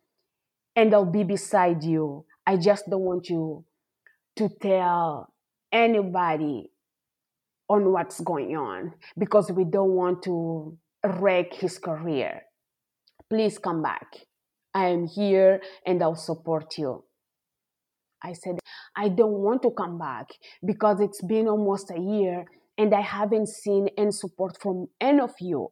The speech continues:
And I feel like you guys are blaming me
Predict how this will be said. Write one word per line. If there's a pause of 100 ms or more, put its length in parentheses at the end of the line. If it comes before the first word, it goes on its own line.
(320)
And
I
feel
like (140)
you
guys
are
blaming
me